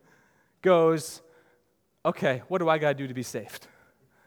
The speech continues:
How are you gonna act like that unless that's not real? I want, I want what you got. What do I do to be saved?"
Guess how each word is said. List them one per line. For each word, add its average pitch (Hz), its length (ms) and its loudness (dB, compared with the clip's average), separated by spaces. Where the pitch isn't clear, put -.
How 190 120 2
are 202 40 4
you 202 100 0
gonna 180 140 -2
act 170 240 0
like 143 160 -4
that 156 280 2
unless 143 220 -6
that's 143 180 -6
not 127 200 -6
real? 135 180 -2
I 120 40 0
want, 139 320 -4
I 147 40 -8
want 143 200 -4
what 139 100 -14
you 151 100 -10
got. 135 300 -4
What 156 80 -4
do 160 80 -6
I 147 40 -6
do 135 220 -8
to 127 180 -20
be 127 100 -14
saved?" 135 440 -12